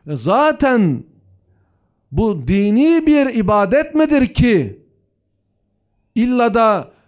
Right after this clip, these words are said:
kameri takvime göre olsun? Bu oruç mudur?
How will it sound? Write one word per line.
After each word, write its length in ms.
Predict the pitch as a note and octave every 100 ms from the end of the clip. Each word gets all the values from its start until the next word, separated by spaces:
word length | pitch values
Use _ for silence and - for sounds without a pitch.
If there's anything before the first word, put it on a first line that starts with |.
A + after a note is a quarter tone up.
| _ _
kameri 460 | G#3 A3+ A#3 B3+ A#3+
takvime 480 | A3 A3 A3 A3
göre 240 | G#3 F#3+ F#3+
olsun? 500 | D#3+ D3 - C3+ A2 _
Bu 280 | F#3+ G#3 A3
oruç 320 | G#3+ D#4+ D#4+
mudur? 340 | D4+ B3 G#3+